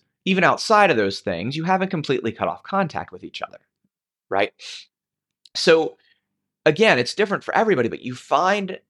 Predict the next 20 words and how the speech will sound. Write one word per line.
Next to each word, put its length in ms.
those 320
opportunities, 600
however 380
narrow 380
a 60
door 580
that 200
may 140
be. 300
And 600
then 160
this 180
is 140
the 100
third 560
piece, 400
which 200
is, 340
well, 320
uh, 180